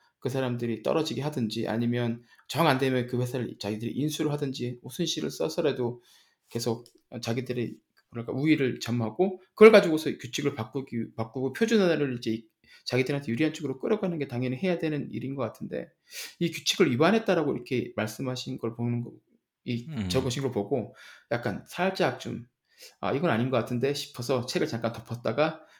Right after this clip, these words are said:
Speaker 1: 다음날 다시
Speaker 2: <laughs>
Speaker 1: 읽었습니다. <laughs> 근데 이, 이 얘기를
Speaker 2: 그러니까,
Speaker 1: 하길,
Speaker 2: 네.
Speaker 1: 네. 강박님 같았으면 그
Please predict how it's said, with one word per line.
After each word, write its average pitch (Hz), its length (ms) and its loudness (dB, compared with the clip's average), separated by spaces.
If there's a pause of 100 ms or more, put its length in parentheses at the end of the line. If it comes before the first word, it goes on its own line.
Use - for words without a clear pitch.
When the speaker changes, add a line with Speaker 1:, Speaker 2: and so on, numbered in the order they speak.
(200)
Speaker 1:
다음날 120 320 4
다시 139 260 8
Speaker 2:
<laughs> - 20 10
Speaker 1:
읽었습니다. 117 640 2 (100)
<laughs> - 760 -6
근데 180 200 10
이, 170 100 10
이 214 300 10
얘기를 226 220 10
Speaker 2:
그러니까, 202 100 12
Speaker 1:
하길, 220 200 12 (240)
Speaker 2:
네. 131 240 6
Speaker 1:
네. 160 100 -2 (320)
강박님 262 400 10
같았으면 170 640 2
그 123 140 -8